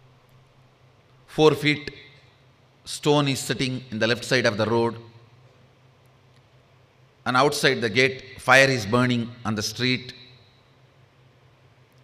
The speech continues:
Somebody has put the tire and they are burning. So take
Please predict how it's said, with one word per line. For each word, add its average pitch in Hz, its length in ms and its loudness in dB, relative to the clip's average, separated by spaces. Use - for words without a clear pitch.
Somebody 127 300 -4
has 120 120 -6
put 123 160 -8
the 113 80 -4
tire 123 320 4
and 110 240 -2
they 98 80 -4
are 107 120 0
burning. 123 460 -2
So - 180 -6
take 131 400 -4